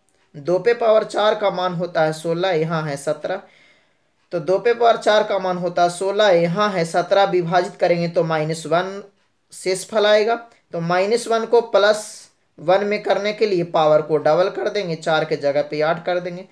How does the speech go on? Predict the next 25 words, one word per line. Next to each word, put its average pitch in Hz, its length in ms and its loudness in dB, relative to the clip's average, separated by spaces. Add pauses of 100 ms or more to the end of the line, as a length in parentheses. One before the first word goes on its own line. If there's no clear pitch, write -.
(360)
आठ 226 320 4
से 247 300 4
दो 185 240 0
सौ 190 160 -2
इकसठ 185 420 0
को 214 140 -4
पूरी 190 300 -8
तरह 175 200 2
विभाजित 160 500 -6
कर 185 180 2
देंगे 175 220 -6
तो 160 160 -6
पाँच 160 340 -6
हो 190 80 -8
जाएगा। 180 300 -4 (540)
माइनस 202 640 2
दो 214 200 4
पे 240 160 2
पावर 226 400 2 (460)
पाँच 190 280 0
का 196 120 2
जो 175 160 -2
मान 165 300 -2
होगा 196 380 0
माइनस 170 640 -4